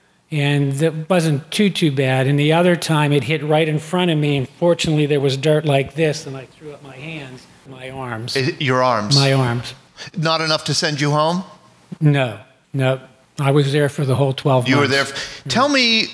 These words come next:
Speaker 2: you're, you, you know, your, your mother is sending you packages and you were close to your family.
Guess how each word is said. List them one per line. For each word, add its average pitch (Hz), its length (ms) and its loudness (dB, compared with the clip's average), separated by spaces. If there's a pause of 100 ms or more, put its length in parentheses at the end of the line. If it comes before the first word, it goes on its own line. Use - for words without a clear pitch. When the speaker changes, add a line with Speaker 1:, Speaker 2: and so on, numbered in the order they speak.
(340)
Speaker 2:
you're, 196 300 2
you, 185 140 0
you 190 140 2
know, 175 140 4
your, 160 360 2
your 165 140 0
mother 170 320 0
is 160 120 2
sending 160 260 2
you 151 100 2
packages 135 800 0
and 123 140 -2
you 123 80 0
were 127 80 0
close 139 280 -2
to 147 100 -2
your 127 80 0
family. 123 600 0